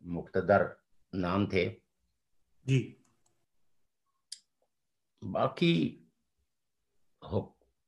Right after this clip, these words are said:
Speaker 1: हिज़्ब इख्तदार और हिज़्ब इख्तलाफ की नोक-झोंक तो लगी रहती है। इस लिहाज से,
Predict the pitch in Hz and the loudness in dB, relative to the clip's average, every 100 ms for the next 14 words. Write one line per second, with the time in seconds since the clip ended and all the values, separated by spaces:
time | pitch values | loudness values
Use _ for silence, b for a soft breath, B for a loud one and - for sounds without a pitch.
0 | _ - 101 110 110 139 113 - - 107 | _ -8 -4 -2 4 6 6 2 0 4
1 | 110 123 127 117 110 95 113 104 - 98 | 8 10 10 10 6 2 4 4 4 6
2 | 101 110 - 107 98 85 - 92 95 95 | 8 6 4 0 0 0 -6 -2 2 2
3 | 95 92 82 90 85 82 87 92 85 78 | 2 2 2 2 2 2 2 2 2 0
4 | 71 76 73 - - 98 - 92 95 104 | -2 -2 -2 -8 -4 -4 2 4 6 6
5 | 98 87 - - | 6 6 4 -4